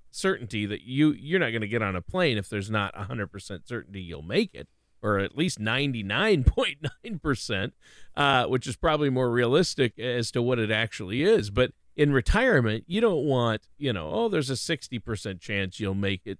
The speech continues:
through retirement without running out of money or having money issues." No, you wanna know, "Oh, for sure you will have enough money to pay your bills and live comfortably, uh,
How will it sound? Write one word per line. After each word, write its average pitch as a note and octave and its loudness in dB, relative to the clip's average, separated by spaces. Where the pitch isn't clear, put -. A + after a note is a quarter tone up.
through A2+ -4
retirement A#2 0
without G2+ -4
running G2+ -6
out F#2+ -6
of F2+ -10
money A2 -4
or G2+ -2
having F#2+ -4
money G#2+ -2
issues." G#2+ -4
No, F#3+ 6
you D#3+ 2
wanna E3 6
know, C3 4
"Oh, D3 6
for - -2
sure C#3 2
you A#2 6
will C3+ 6
have C3 2
enough B2 -2
money G#2+ -2
to G2+ -6
pay A2 -4
your B2+ 2
bills A2 -2
and G2+ -4
live A2 -4
comfortably, F#2+ -8
uh, G2 -2